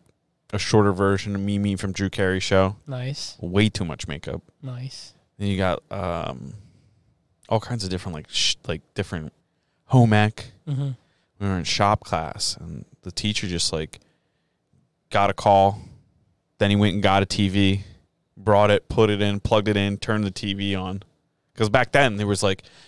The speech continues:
Speaker 1: you had to roll T Vs into the classroom on, like, a cart.
Speaker 2: Yep.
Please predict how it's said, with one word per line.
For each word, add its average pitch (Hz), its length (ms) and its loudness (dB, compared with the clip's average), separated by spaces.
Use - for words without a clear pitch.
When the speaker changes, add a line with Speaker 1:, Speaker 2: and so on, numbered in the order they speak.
Speaker 1:
you 127 100 4
had 123 40 8
to 113 80 6
roll 107 460 4
T 104 220 -4
Vs 107 360 -2
into 92 180 -6
the 85 100 -8
classroom 101 540 0
on, 90 120 -2
like, 87 160 -8
a - 60 -20
cart. 101 400 2
Speaker 2:
Yep. 170 140 -8